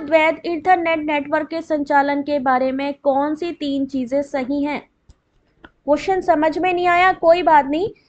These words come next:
आपको ये मैं पीडीएफ़ दे दूंगी, आराम से question को बेटा एक बार पढ़ लेना, क्योंकि lengthy question है, I know कि पढ़ने में थोड़ा सा time लगेगा।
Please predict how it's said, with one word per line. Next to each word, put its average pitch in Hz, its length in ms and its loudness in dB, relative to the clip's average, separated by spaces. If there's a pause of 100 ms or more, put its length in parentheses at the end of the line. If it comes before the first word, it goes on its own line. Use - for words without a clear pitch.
(260)
आपको 339 600 0
ये 359 160 0
मैं 359 220 2
पीडीएफ़ 330 400 4
दे 285 200 2
दूंगी, 302 300 0 (140)
आराम 285 320 2
से 381 160 -2
question 320 400 -2
को 320 80 -2
बेटा 294 200 0
एक 277 120 0
बार 330 100 4
पढ़ 277 220 2
लेना, 226 220 -2
क्योंकि 277 240 -6
lengthy 269 400 0
question 320 380 -4
है, 330 140 -2
I 277 160 -2
know 277 220 0
कि 339 200 -4 (400)
पढ़ने 370 320 4
में 403 160 0
थोड़ा 302 240 4
सा 311 200 0
time 254 300 0
लगेगा। 196 380 -4